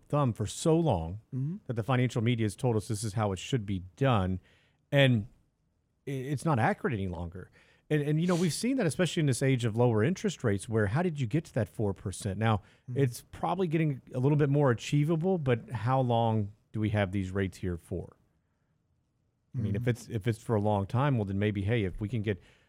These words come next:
Speaker 1: cash at four point seven five, that's great. That's, that's an easy thing to do as long as everything else is ticking up with it.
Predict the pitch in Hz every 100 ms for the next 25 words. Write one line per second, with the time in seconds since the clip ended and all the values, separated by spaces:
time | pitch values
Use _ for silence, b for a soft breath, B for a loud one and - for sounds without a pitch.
0 | b - 135 151 147 117 - 135 113 127
1 | 107 135 113 95 131 151 120 101 - _
2 | - 123 - 117 135 117 - _ _ _
3 | _ _ _ _ _ _ _ - 113 117
4 | - 107 127 - 123 127 113 117 113 98
5 | 143 117 120 117 107 120 113 110 104 110
6 | 131 - 101 123 110 104 87 107 143 110
7 | 95